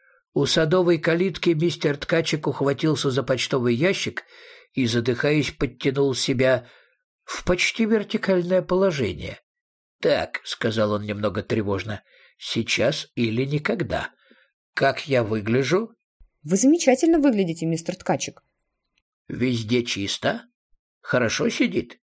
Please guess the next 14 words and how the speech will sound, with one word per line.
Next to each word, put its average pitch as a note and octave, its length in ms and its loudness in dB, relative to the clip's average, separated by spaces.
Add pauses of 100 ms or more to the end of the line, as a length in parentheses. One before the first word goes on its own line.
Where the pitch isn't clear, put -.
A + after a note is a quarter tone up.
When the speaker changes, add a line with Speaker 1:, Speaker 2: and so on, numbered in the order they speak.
(120)
Speaker 2:
«Э, D3 500 -2
да», — B2+ 380 -4 (540)
ответила D#3+ 480 2
Тиффани. D3 600 -4 (320)
Speaker 1:
«Как - 300 -2
мои A2+ 240 -2
волосы?» G2+ 720 -2 (340)
Speaker 2:
«Э, F3 400 6 (120)
у E3 100 -2
вас F3 260 2
их - 140 -2
нет, D#3+ 300 -2
мистер C#3+ 340 -4
Ткачик». - 560 -8